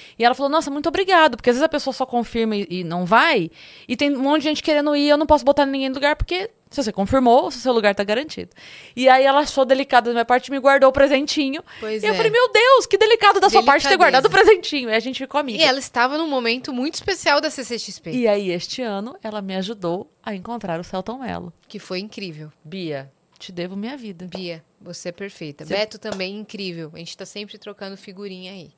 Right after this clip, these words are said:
Speaker 1: Graça Cunha maravilhosa.
Speaker 2: Que voz.
Speaker 1: Que voz
Speaker 2: Que
Speaker 1: e que
Speaker 2: voz.
Speaker 1: pessoa incrível. Foi maravilhoso
Speaker 2: Que
Speaker 1: conversar
Speaker 2: artista
Speaker 1: com
Speaker 2: incrível.
Speaker 1: ela.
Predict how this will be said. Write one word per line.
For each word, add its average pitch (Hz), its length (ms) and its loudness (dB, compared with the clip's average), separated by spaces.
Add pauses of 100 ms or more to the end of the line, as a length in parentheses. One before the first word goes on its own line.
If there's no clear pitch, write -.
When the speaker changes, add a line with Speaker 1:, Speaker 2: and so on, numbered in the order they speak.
Speaker 1:
Graça 254 360 4
Cunha 240 240 -2
maravilhosa. 269 760 4
Speaker 2:
Que 330 140 -2
voz. 214 640 0
Speaker 1:
Que 330 160 2
voz 240 420 6
Speaker 2:
Que 202 60 0
Speaker 1:
e - 20 2
que 190 60 2
Speaker 2:
voz. 180 140 0
Speaker 1:
pessoa 254 640 4
incrível. 240 1040 0
Foi 208 200 -6
maravilhoso 220 680 0
Speaker 2:
Que 254 100 0
Speaker 1:
conversar 254 160 -4
Speaker 2:
artista 190 340 -8
Speaker 1:
com - 80 -8
Speaker 2:
incrível. 143 300 -4
Speaker 1:
ela. 156 180 -8